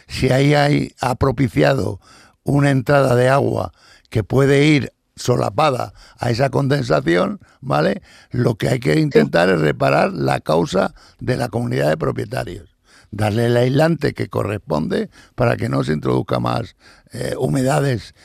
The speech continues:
Speaker 1: en el interior de las viviendas afectadas, porque usted estará en una vivienda superior, ¿no?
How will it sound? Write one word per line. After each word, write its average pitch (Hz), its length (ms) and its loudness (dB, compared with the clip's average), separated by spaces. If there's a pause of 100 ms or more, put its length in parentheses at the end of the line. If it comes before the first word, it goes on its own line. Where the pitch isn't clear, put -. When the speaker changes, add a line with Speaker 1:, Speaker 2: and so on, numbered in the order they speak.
Speaker 1:
en 131 140 -4
el 139 100 0
interior 139 540 0 (240)
de 127 100 0
las 123 140 0
viviendas 135 400 2
afectadas, 123 480 0 (200)
porque 113 220 -2
usted 151 160 0
estará 156 440 2 (200)
en 131 180 -2
una 151 200 2
vivienda 165 480 4
superior, 139 680 2
¿no? 226 300 0